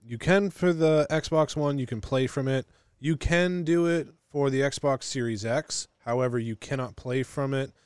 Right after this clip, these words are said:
if it's a Xbox Series X game.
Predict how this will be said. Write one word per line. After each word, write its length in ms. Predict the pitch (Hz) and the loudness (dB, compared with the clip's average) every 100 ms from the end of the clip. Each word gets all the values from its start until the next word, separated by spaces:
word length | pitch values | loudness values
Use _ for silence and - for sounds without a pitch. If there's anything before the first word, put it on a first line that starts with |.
| _ _ - | _ _ -8
if 180 | 127 135 | -4 -2
it's 220 | 127 - | -2 -2
a 200 | 123 120 | -4 -4
Xbox 420 | 127 - 135 120 | -4 -2 -2 -2
Series 440 | - - 120 110 113 | -4 -4 -2 -2 -2
X 240 | 131 - | -4 -4
game. 400 | 170 170 170 175 | -2 0 -2 -6